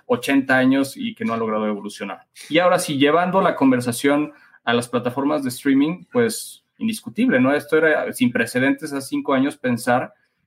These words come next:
que una plataforma que empezó invirtiendo en contenido un poquito y que ahorita está en niveles de, creo que veinte billones de dólares al año, Netflix, que sea este powerhouse de contenido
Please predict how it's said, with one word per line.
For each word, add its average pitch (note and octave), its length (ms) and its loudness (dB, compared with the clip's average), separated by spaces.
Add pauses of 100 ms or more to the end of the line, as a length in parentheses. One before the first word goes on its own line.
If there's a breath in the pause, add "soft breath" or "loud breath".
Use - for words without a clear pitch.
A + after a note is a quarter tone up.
que C#3 80 2
una C#3 160 2
plataforma C#3+ 560 -2
que B2+ 80 0
empezó A#2 440 0
invirtiendo D3 520 0
en D3+ 80 0
contenido C#3+ 400 0
un D#3 100 0
poquito F3+ 420 -6
y D#3+ 60 -4
que C3+ 80 -2
ahorita C3 200 0
está C#3+ 200 -2
en C3+ 140 4
niveles B2+ 420 2
de, A#2 260 2
creo B2+ 140 -6
que C#3 100 -2
veinte C3+ 300 2
billones B2 480 2
de A#2 80 0
dólares A#2+ 400 0
al G#2+ 100 -4
año, C3+ 380 -2
Netflix, - 640 -10 (320)
que A2+ 100 -4
sea B2+ 360 2
este B2 520 0
powerhouse C3+ 1000 0
de A2+ 180 -6
contenido A#2+ 840 -2